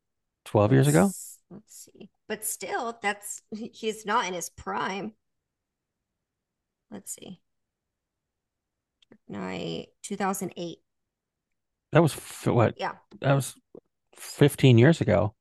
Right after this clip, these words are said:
Speaker 2: Yeah.
Speaker 1: So he was, you know, he was what, forty, he was forty-nine, he was thirty, thirty-four, thirty, you know, thirty-three.
Speaker 2: Mm-hmm.
Speaker 1: Yeah, I can see that. I can
Speaker 2: Yeah.
Speaker 1: see that, as opposed to Ben Affleck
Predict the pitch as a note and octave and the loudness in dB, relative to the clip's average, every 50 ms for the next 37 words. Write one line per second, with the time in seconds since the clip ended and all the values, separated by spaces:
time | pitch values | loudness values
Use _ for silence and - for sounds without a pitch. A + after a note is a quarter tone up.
0 | _ _ _ _ _ _ _ _ _ - - - - A#2+ G#2+ B2+ D#3+ E3 D#3 C#3+ | _ _ _ _ _ _ _ _ _ -14 -2 4 4 6 8 8 8 8 8 6
1 | C3 - - - A#2+ A#2 G#2+ A2+ C#3 F3 F3 - _ _ _ _ - - B2+ C3+ | 4 2 0 4 6 6 8 8 6 4 2 -2 _ _ _ _ 2 6 6 8
2 | C#3 B2+ A2+ A#2+ B2 A#2 G#2+ - - - - A#2 A#2 A#2 B2 B2 A2+ - - C3 | 8 8 6 6 6 6 6 4 2 2 2 4 6 6 6 6 6 6 2 4
3 | B2 B2+ C3+ C3+ C3 A#2+ - - C3+ C#3 C#3 B2+ B2+ - _ _ - C3+ B2 B2 | 6 6 6 6 6 4 4 2 4 4 4 2 0 -4 _ _ 0 2 2 2
4 | A#2+ - - - A2 A2+ C#3+ E3 - - B2 A#2 A#2+ - _ _ _ _ - A#2+ | 2 -2 0 0 2 4 2 2 2 0 0 0 -2 -6 _ _ _ _ 2 4
5 | G#2+ G#2 A#2 B2+ - B2+ A2+ A2+ G2+ - A2+ A#2 D3+ - - - G#3+ - _ _ | 4 4 4 4 4 2 2 2 0 0 0 0 0 0 -4 -8 -20 -20 _ _
6 | _ _ _ _ _ _ _ - A3 A3+ G#3 F3 C#3 D#3+ - - C#3+ - - G#2 | _ _ _ _ _ _ _ -2 0 2 2 4 2 2 4 2 2 2 2 2
7 | G#2 A2 A#2 E3 E3+ - _ _ _ _ _ _ _ _ _ _ _ _ _ _ | 2 2 2 2 0 -4 _ _ _ _ _ _ _ _ _ _ _ _ _ _
8 | _ _ _ _ - - F3 F3 E3+ A#2 - A#2+ A#2 B2 B2+ C#3 - - B2+ A2 | _ _ _ _ -2 0 0 2 2 2 2 2 4 4 4 4 4 4 4 6
9 | B2+ B2 - C#3+ B2+ B2 - - B2+ A2+ A#2+ - A#2 A2+ A2+ B2+ D#3+ E3+ - - | 4 4 6 6 6 6 6 4 2 2 4 4 6 6 8 6 6 4 4 4
10 | A2+ G#2 A2+ - | 4 4 4 4